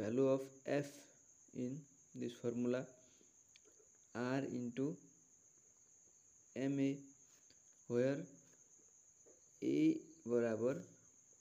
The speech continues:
के हुन्छ त, alpha into R हुन्छ।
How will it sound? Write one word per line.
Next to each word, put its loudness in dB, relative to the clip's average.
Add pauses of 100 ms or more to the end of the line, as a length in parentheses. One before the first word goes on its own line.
(580)
के -4
हुन्छ -2
त, -4
alpha 2
into 0 (760)
R 2
हुन्छ। -8